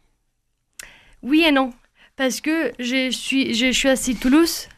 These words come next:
parce que j'avais déjà étudié avant le marché, et je savais qu'ici, je pouvais vr-, ouvrir ce que je, je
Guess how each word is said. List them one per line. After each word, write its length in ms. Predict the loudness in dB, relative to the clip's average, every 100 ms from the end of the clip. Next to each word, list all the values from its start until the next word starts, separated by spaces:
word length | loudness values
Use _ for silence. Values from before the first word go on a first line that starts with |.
| _ _ -4
parce 200 | -2 -2
que 80 |
j'avais 260 | 0 2 2
déjà 300 | 2 2 2
étudié 360 | 0 -4 0 0
avant 220 | 0 0
le 80 | 0
marché, 380 | -2 -4 -8 -6
et 80 | -4
je 120 | -2
savais 280 | -2 0 0
qu'ici, 520 | 0 0 0 -4 -4
je 120 | -4
pouvais 300 | -8 -4 -2
vr-, 200 | -2 -4 -4
ouvrir 320 | -4 -6 -6
ce 140 | -4
que 200 | -2 -2
je, 480 | -2 0 0 -2 -4
je 360 | -4 -2 -2